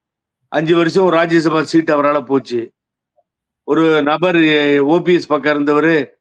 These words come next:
ஏ டி எம் கே காரர், அவர் என்ன சொன்னாரு? பணத்தை கேட்கறது டேப், இவரும் அவரும் பேசிக்கிறது எடுத்து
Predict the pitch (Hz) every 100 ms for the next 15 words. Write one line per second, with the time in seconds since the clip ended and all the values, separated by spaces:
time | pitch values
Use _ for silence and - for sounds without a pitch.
0 | _ - 160 170 165 147 143 151 147 147
1 | 156 160 151 147 143 147 135 - _ _
2 | _ - 160 156 160 151 139 156 143 151
3 | 151 147 - 165 170 147 147 160 156 156
4 | 139 151 131 147 139 143 143 165 -